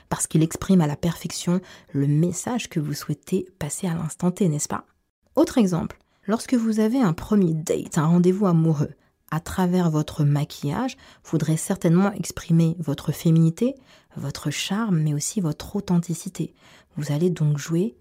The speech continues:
sur la subtilité et la sensualité en faisant un maquillage nude, mais en utilisant par exemple des tons de rose, bois de rose, et cetera.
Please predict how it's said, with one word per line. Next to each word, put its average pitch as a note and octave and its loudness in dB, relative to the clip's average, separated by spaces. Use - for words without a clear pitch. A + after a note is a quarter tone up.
sur - -8
la D3 -6
subtilité E3+ -4
et D#3 -2
la C#3+ -2
sensualité D3 -4
en C#3+ -2
faisant D#3+ -2
un D3 -2
maquillage D3 -4
nude, G3+ 2
mais D#3 4
en F3 6
utilisant D#3 2
par D3+ -2
exemple F3 4
des D3 2
tons F#3 2
de C#3+ 0
rose, D3+ 2
bois C#3 -2
de C#3+ -2
rose, C#3 0
et D3+ -6
cetera. - -6